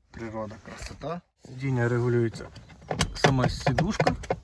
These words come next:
по висоті, по регулювання і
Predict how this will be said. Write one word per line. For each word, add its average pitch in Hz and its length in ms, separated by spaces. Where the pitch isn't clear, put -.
по 139 80
висоті, 151 580
по - 120
регулювання 131 960
і 180 220